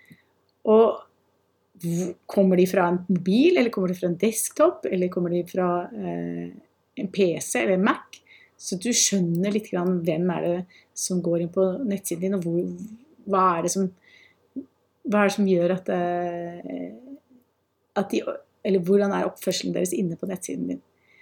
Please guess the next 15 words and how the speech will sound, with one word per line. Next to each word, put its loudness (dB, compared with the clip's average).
Så -4
Google 2
Analytics, 0
det 4
er -2
et, -2
eh, 0
et -6
verktøy -2
som -2
har -2
veldig 6
mye 2
funksjoner 0
og, -4